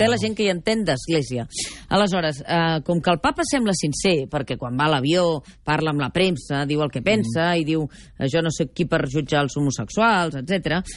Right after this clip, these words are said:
Speaker 2: Clar, tot això contrasta al final amb decisions que es prenen. Per exemple, li poso dos casos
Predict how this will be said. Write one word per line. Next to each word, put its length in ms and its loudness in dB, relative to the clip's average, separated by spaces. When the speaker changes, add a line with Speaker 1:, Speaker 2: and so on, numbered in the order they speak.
Speaker 2:
Clar, 240 0
tot 160 -4
això 180 -4
contrasta 460 0
al 60 0
final 440 2
amb 160 2
decisions 540 0
que 80 0
es 100 -6
prenen. 380 -2
Per 160 2
exemple, 420 -4
li 120 0
poso 220 0
dos 200 0
casos 320 -2